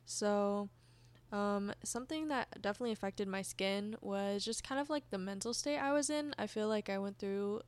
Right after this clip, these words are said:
kind of a tough time, and I remember when I was in high school, I decided to start going on birth control, and I thought that would help clear up the acne that I had, 'cause I had, like, a few breakouts here and there.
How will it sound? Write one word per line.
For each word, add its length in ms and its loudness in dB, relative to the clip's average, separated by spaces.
kind 200 -4
of 120 -4
a 40 -6
tough 240 -6
time, 540 -4
and 420 -4
I 60 0
remember 580 4
when 160 0
I 120 0
was 120 2
in 140 0
high 200 -2
school, 380 2
I 120 2
decided 640 0
to 540 -2
start 560 -2
going 300 -2
on 220 -2
birth 200 0
control, 400 -6
and 340 0
I 180 2
thought 260 -2
that 120 2
would 140 0
help 340 -2
clear 240 -2
up 180 -2
the 140 -2
acne 300 -4
that 160 -6
I 80 -4
had, 500 0
'cause 220 0
I 140 4
had, 260 2
like, 160 -4
a 20 -6
few 220 -6
breakouts 460 -4
here 100 -4
and 120 -4
there. 300 2